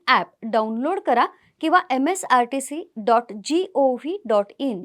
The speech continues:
या संकेतस्थळाला भेट द्या. इथे तुम्हाला जायचं असेल तर तिथलं पॅकेज निवडा आणि तिकीट बुक करा. सध्या कोणती टूर उपलब्ध आहे हे आता पाहूया. महाराष्ट्र राज्य मार्ग परिवहन मंडळाच्या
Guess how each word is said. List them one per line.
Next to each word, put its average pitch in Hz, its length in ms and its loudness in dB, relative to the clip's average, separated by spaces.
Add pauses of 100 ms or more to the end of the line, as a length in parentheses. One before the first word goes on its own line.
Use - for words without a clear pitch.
या 240 200 -4
संकेतस्थळाला 269 960 -6
भेट 208 260 -8
द्या. 185 180 -2 (380)
इथे 339 280 2
तुम्हाला 370 280 4
जायचं 294 460 2
असेल 320 420 -4 (600)
तर 294 180 4 (180)
तिथलं 285 260 -2
पॅकेज 285 540 0
निवडा 311 260 0
आणि 226 300 -6 (100)
तिकीट 254 340 -6
बुक 196 300 -10
करा. 180 160 -2 (120)
सध्या 349 320 6
कोणती 349 500 4 (100)
टूर 370 160 -2
उपलब्ध 262 500 -2
आहे 262 300 0
हे 285 80 -6
आता 208 180 -2
पाहूया. 190 420 -6 (120)
महाराष्ट्र 381 520 6
राज्य 370 380 4
मार्ग 320 340 2
परिवहन 294 560 -2
मंडळाच्या 262 760 -4